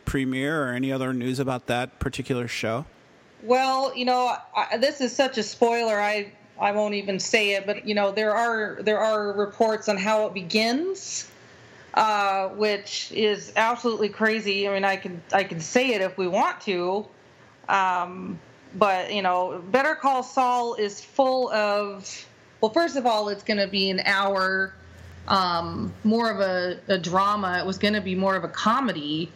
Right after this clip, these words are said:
Speaker 2: but, you know, we're gonna see something, uh, in the beginning that will kind of explain the end. Actually, that one's Breaking Bad Fun Facts on Facebook,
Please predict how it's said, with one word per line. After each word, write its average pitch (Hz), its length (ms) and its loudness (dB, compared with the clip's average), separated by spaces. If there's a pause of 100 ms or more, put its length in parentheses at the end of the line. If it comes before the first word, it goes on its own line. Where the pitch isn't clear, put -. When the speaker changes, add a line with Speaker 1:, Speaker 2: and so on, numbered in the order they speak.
(800)
Speaker 2:
but, 185 400 2 (100)
you 202 120 -2
know, - 80 -6
we're 214 160 2
gonna 294 240 2
see 302 340 0
something, 233 880 0
uh, 202 260 2
in 202 140 2
the 202 80 0
beginning 185 720 0 (140)
that 202 240 2
will 202 100 -2
kind 226 280 0
of 202 80 -6
explain 220 1080 0 (680)
the 196 260 2
end. 151 500 -2 (120)
Actually, 254 300 2
that 262 160 2
one's 262 220 -2
Breaking 233 400 0
Bad 202 280 0
Fun 196 260 -2
Facts 196 500 0
on 196 260 0
Facebook, 196 720 0